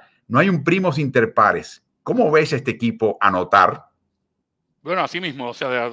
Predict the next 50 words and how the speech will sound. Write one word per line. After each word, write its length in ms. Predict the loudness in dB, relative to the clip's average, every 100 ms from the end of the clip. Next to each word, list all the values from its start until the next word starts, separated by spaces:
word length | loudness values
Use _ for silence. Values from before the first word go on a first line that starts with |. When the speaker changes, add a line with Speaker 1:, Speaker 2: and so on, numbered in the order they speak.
| -12
Speaker 2:
distribuyendo 640 | -16 -12 -10 -4 -2 0 2
la 160 | 4 4
carga. 400 | 0 -4 -8 _ _ _
No 160 | -2
vas 160 | 4 4
a 20 |
ver 160 | 4 0
un, 420 | -2 -12 -14 -16 _ _ _ _
una 180 | -10 -4
segunda 360 | -4 -2 0
voz 260 | 0 -2 _ _ _
que 100 | -12
uno 160 | -6
diga, 160 | -2 -2
bueno, 320 | -2 -4 -6 _ _ _ -12
eh, 380 | -6 -2 -2 -4 -10 _ _
Gilgeous 300 | -10 -6 -2
Alexander 420 | -2 -2 -4 0
va 40 | 0
a 40 |
encestar 300 | 0 -4 -4
veinticuatro 640 | -6 -10 -14 -4 -4 -4
puntos 220 | -14 -14 -10
por 140 | -6
juego 200 | -6 -6
y 40 |
luego 100 | -6
viene 180 | -6 -8
uno 180 | -8 -8
con 160 | -10 -12
diecinueve 520 | -14 -14 -8 -6 -6
puntos 260 | -12 -16
por 120 | -14 -16
juego. 200 | -16 -14
No, 180 | -16 _ _ _
yo 100 | -10
creo 140 | -6 -2
que 80 |
van 140 | 0 2
a 60 |
venir 260 | 0 -2 -2
varios 260 | -2 -2 -4
jugadores. 340 | -4 -4 -6 _ _ _ _
Alguien 240 | -4 -4
que 100 | -6
me 80 | -8
sorprendió 420 | -8 -10 -10 -4
el 60 | -4
año 140 | -4
pasado 520 | -10 -6 -6 -6 -8